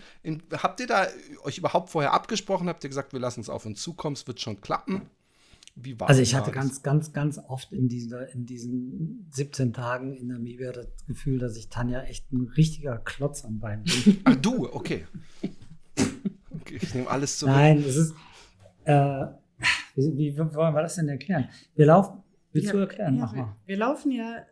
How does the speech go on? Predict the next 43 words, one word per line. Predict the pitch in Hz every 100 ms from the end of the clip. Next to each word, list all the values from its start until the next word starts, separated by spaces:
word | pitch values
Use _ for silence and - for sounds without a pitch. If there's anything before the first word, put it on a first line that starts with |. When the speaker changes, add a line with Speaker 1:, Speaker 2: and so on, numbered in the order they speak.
| _ _ -
Speaker 3:
seit | 175 214 226
ich | 226 -
hier | 202 175
wohne, | 180 214 240
laufen | 208 165 202 196
wir | 196
ja | 208 220 220
zusammen, | 233 208 165 156 156 -
fast | 185 185 -
täglich. | 175 - 156 156 -
Und | 175 160 160 _ _ _ _ _ _ _
irgendwie | 180 190 196 220
haben | 240
wir | 247
uns | 233
da | 233
ganz | 226 226 -
gut | -
eingegroovt | 226 269 311 202 170 160 -
mit | 170 170
der | 165
Zeit, | - 165 156 156
glaub | 156 156
ich. | 160 156 -
Ähm, | 180 170 170 170 170 _ _ _ _ _ _ _ _ _ _ _ _ _ _ -
Speaker 2:
Da | 107
geht's, | 127 -
ich | -
glaub, | - 139
da | 143
Speaker 3:
Ja. | 123
Speaker 2:
geht's | 135 151
nicht | 139
mehr | 120
drum. | 113 120
Ich | 135 170
weiß | 165 165
sehr | 165
genau, | 147 147 151
Philipp, | - 139 131
was | 120
du | -
meinst. | 120 123 185 -